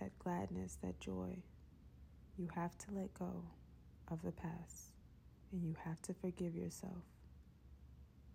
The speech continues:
It doesn't matter how deep it was. It doesn't matter how much you've hurt others. Extend that same forgiveness that you want from others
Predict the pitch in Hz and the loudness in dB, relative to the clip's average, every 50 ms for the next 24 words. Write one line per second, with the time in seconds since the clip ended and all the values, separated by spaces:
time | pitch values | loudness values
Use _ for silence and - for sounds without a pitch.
0 | - - - - - 170 160 175 170 175 175 170 170 160 - - 165 170 180 180 | -14 -14 -6 2 4 6 6 8 8 8 8 8 6 6 4 4 4 4 4 4
1 | - 180 180 - - 180 180 180 180 180 180 180 190 - - - - - - - | 4 4 4 4 2 2 2 4 4 4 4 4 2 0 -6 -12 -14 -14 -14 -14
2 | - - - - - - - - - - - - - - - - - - - - | -16 -14 -14 -14 -14 -14 -14 -16 -16 -16 -16 -16 -16 -16 -16 -16 -16 -16 -16 -14
3 | - - 175 175 170 170 175 175 175 175 175 180 175 175 175 180 185 - - - | -8 -2 2 4 4 6 6 6 6 6 6 6 6 6 6 4 2 -2 -8 -16
4 | - - - - - - - 175 180 185 190 190 - - 208 196 - - 185 185 | -16 -16 -16 -16 -6 0 4 4 6 6 4 2 2 2 0 0 2 2 0 0
5 | 208 214 - 175 175 180 180 180 190 - - - - - - - - - - - | 2 2 2 2 2 2 2 0 0 -2 -6 -10 -10 -12 -12 -12 -12 -12 -14 -14
6 | - - - - - - - - - - - - - - - - - - - - | -14 -14 -14 -12 -12 -12 -12 -10 -10 -10 -12 -12 -12 -14 -14 -12 -10 -10 -8 -8
7 | - - - - - - - - - - - - - - - - - 196 180 - | -10 -10 -10 -12 -12 -12 -12 -10 -10 -10 -10 -10 -10 -12 -10 -4 -2 0 0 0
8 | - - - 185 180 180 190 196 190 180 190 - - - 196 190 202 202 202 - | -2 0 2 2 4 4 4 4 4 4 2 0 0 2 4 4 4 4 2 2
9 | 226 202 208 214 214 202 185 180 185 190 - - - - - 202 190 190 190 196 | 2 4 4 4 6 6 6 4 4 2 2 0 0 2 2 4 4 4 4 4
10 | 190 202 - - - 101 98 95 95 - - - - - - | 4 2 2 0 0 2 4 4 4 2 0 -2 -2 -4 -8